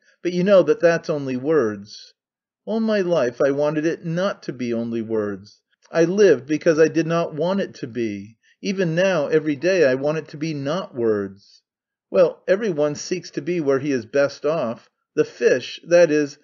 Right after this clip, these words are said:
every one seeks his own comfort, that's all. That's been a commonplace for ages and ages." "Comfort, do you say? Oh, it's not worth while quarreling over words. No, you were right in what you said.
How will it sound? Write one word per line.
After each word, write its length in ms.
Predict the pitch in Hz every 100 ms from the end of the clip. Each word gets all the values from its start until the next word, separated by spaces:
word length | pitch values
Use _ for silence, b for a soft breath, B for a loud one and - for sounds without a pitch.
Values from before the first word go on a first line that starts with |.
| b b
every 220 | 180 220
one 220 | 190 170
seeks 320 | 156 - 180 -
his 160 | 147
own 200 | 165 160
comfort, 500 | 143 202 196 196 110
that's 300 | - 151 -
all. 400 | 120 107 117 - b b -
That's 220 | 180 180
been 160 | 185
a 80 | 165
commonplace 720 | 160 - 190 185 147 - 117 123
for 180 | 160 147
ages 420 | 156 160 151 156
and 160 | 165 151
ages." 760 | 170 185 123 104 101 101 _ _ _ _ _ _ -
"Comfort, 520 | 143 156 185 190 185
do 60 |
you 140 | 185 185
say? 520 | - 190 196 202 208 _ b b b -
Oh, 180 | 208 190
it's 160 | 185
not 260 | 233 226 143
worth 300 | 139 135 -
while 240 | 135 131
quarreling 600 | 120 - 139 147 135 127
over 200 | 123 113
words. 640 | 110 127 151 107 120 - _ _ _ _
No, 500 | 208 226 120 104 85
you 180 | 160 180
were 160 | 175 160
right 320 | 143 185 185
in 180 | 143 131
what 160 | 127
you 120 | 131
said. 420 | 113 - 120 104